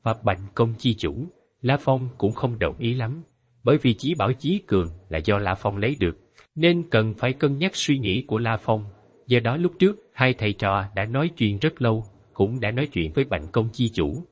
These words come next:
Hắc Ám Chi Chủ, rồi đưa ra quyết định, vẫn như cũ, giả định, vẫn như cũ. Quanh chiếc bàn đá dài trước thần điện của cự phủ, lúc này có bốn bóng người đang ngồi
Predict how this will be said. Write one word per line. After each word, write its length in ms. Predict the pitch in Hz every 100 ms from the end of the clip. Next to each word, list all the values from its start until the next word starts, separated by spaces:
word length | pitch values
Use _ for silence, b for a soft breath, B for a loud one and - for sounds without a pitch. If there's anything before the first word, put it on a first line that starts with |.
| _ _
Hắc 220 | 160 -
Ám 180 | 151 180
Chi 140 | 147 -
Chủ, 320 | 82 80 196 - _ _ _
rồi 260 | - 101 110
đưa 160 | 131
ra 160 | 131 139 -
quyết 220 | 208 -
định, 260 | 90 85 107 _ _
vẫn 200 | 107 104
như 160 | 135 110 -
cũ, 300 | 80 80 196 _
giả 220 | 110 110 117
định, 220 | 87 73 - -
vẫn 300 | 98 104 135
như 140 | 104 -
cũ. 220 | 80 78 190 - _ _
Quanh 180 | 143 143
chiếc 240 | 135 208 110
bàn 200 | 107 110
đá 100 | 165
dài 380 | 127 95 92
trước 240 | 95 196 208
thần 220 | 110 98
điện 220 | 90 90
của 120 | 113 151
cự 240 | 101 98
phủ, 440 | - 82 101 185 - _ -
lúc 220 | 190 196
này 200 | 107 107
có 160 | - 165
bốn 260 | 160 185
bóng 220 | 156 190
người 220 | 131 98 98
đang 240 | 127 123
ngồi 320 | 101 92 82